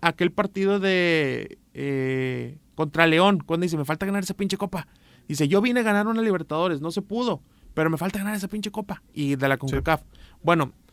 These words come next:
Speaker 1: por ese partido, gracias a ese partido, llegó André Pierre Guignac, porque pudieron avanzar en Copa Libertadores.
Speaker 2: Ay,
Speaker 1: Ese es
Speaker 2: qué
Speaker 1: un,
Speaker 2: bueno.
Speaker 1: es un partido que para mí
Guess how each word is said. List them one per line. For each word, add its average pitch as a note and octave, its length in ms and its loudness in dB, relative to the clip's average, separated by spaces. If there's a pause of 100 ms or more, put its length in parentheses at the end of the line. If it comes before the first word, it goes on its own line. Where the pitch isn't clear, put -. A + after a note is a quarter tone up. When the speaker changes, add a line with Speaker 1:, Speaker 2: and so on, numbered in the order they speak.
(600)
Speaker 1:
por F#3+ 160 0
ese B3 180 4
partido, A#3 460 2
gracias A3 320 0
a - 20 -2
ese A3 80 -2
partido, G3+ 400 4
llegó E3+ 220 4
André D#3+ 160 -2
Pierre C#3+ 200 -2
Guignac, B2+ 320 -6
porque C#3+ 220 -2
pudieron F3 280 2
avanzar F3 280 2
en E3 60 -4
Copa E3+ 180 0
Libertadores. B2 580 -2 (220)
Speaker 2:
Ay, C3 140 -10
Speaker 1:
Ese D3+ 80 2
es E3 120 2
Speaker 2:
qué A3+ 60 4
Speaker 1:
un, A3+ 80 4
Speaker 2:
bueno. C3+ 140 2
Speaker 1:
es G3 60 0
un A#3+ 100 0
partido A#3+ 280 0
que C4 120 0
para E3 320 0
mí D4+ 280 2